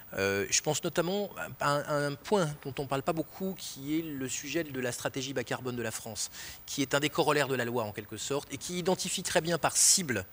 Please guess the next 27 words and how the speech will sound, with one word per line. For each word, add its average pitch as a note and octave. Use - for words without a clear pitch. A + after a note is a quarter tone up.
euh, A#2+
et F#3
avec F3+
des D#3+
réflexions D3
coûts-bénéfices D3
en B2
termes B2
d'utilisation, B2
euh, A2
des A2
fonds A2+
publics, E3+
ce -
qui -
est -
un G#2+
point A2
essentiel, C3
surtout -
en B2
période A#2+
de A#2
crise A#2+
des A#2
finances A2+
publiques, A#2+